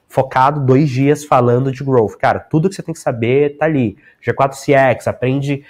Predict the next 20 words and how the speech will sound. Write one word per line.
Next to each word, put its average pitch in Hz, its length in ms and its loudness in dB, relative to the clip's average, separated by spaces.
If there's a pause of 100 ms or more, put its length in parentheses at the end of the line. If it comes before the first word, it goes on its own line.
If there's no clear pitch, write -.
(120)
experiência 139 580 0
do 131 120 -2
cliente 127 340 0
pro - 80 -20
seu 135 80 -2
negócio, 123 500 2
com 120 120 -6
V 120 100 0
P 127 180 -2
da 127 120 0
Nubank, 117 680 0
com 120 220 -6
V 120 120 0
P 131 200 -4
da 123 120 2
nove 120 280 -2
nove. 110 480 2 (280)
Então, 143 180 0
assim, - 300 -4
é, - 180 -6